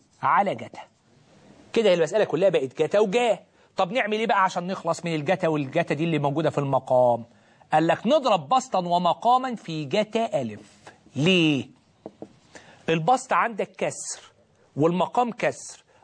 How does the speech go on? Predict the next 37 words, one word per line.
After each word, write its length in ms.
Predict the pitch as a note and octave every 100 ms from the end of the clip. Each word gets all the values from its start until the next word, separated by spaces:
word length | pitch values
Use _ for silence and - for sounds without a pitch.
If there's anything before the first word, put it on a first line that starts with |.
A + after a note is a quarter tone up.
| -
البسط 420 | D#3 E3 C4+ -
والمقام 420 | G3+ F3+ E3 B3 A#3+
كسور 420 | F#3+ - B3+ G3
مقامهما 920 | F#3+ - F3+ F3+ C4 G#3+ A3 C4 B3+
جتا 480 | E3+ A#3+ G3+ D3 C#3
ألف. 180 | A2+ - _ - - _ D#3
يبقى 180 | E3 A#3
نضرب 240 | B3+ G3+
في 120 | -
جتا 300 | A3 A3 C#3
ألف 160 | D#3+ F3+
عشان 240 | F3 B2
نخلص 320 | - E3+ -
من 60 | G3
الكسر. 540 | G#3 B3+ A#3 - - _ - -
فهقول 440 | G#3 F#3 F3+ G3 E3+
له 140 | D3+
إيه؟ 360 | D3+ D3 C#3 B2 - _ _ -
واحد 480 | F#3 A3 - C#3 -
في 160 | D3
جتا 380 | C#3+ F#3+ E3 E3+
ألف 180 | D#3 -
تبقى 280 | C3 - C3
جتا 360 | D#3+ D#3+ C#3+
ألف. 400 | F#3+ B3 - _ _ _ - _ _ _ _ C3+
جتا 380 | G#3 F#3+ F3
ألف 160 | F#3 D3+
في 80 | C#3+
جتا 260 | F3 F3
ألف 140 | E3+ D#3+
تروح 200 | E3+ D#3+
مع 140 | D#3
بعض، 180 | E3+ D#3+
يتبقى 340 | C#3+ - E3+
لي 120 | D#3 C3
جا 420 | D3 D3+ D#3 E3+
ألف. 320 | A3 B3